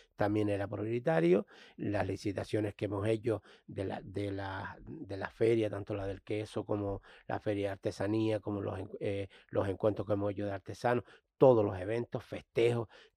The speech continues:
todas las concejalías que hemos, hemos estado trabajando. Es verdad que tuvimos do-, dos años de pandemia y eso, pues, también tengo que decir el gran trabajo que hizo Servicios Sociales ahí, que estuvo siempre a piñón Carmen y todo el equipo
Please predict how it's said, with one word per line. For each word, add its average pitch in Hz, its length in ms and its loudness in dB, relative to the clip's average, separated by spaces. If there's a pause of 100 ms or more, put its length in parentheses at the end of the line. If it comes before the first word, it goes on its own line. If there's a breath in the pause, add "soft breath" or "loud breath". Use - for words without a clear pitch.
todas 143 240 8
las 107 100 -6
concejalías 104 680 -2
que - 120 -2
hemos, 101 200 -2 (160)
hemos 107 240 2
estado 101 300 0
trabajando. 131 580 2 (680 soft breath)
Es 104 120 -4
verdad 107 320 2
que 107 100 -4
tuvimos 98 380 -4
do-, 101 300 -10
dos - 220 -10
años 98 280 -6
de 98 60 -8
pandemia 107 580 2 (320 soft breath)
y 101 160 -2
eso, 101 240 -2
pues, 98 240 -8 (180)
también 98 280 -4
tengo 101 160 0
que 101 80 0
decir 95 260 -2
el 92 80 -2
gran 98 260 -2
trabajo 95 400 -4
que 95 60 -8
hizo 95 160 -12
Servicios 95 400 -6
Sociales 101 380 -6 (260)
ahí, 104 400 -4 (240 soft breath)
que - 60 -6
estuvo 101 260 -2
siempre 101 440 -2
a 92 40 -4
piñón 98 320 -4
Carmen 104 360 -2
y 98 60 -6
todo 101 200 -2
el 98 80 -2
equipo 101 420 -4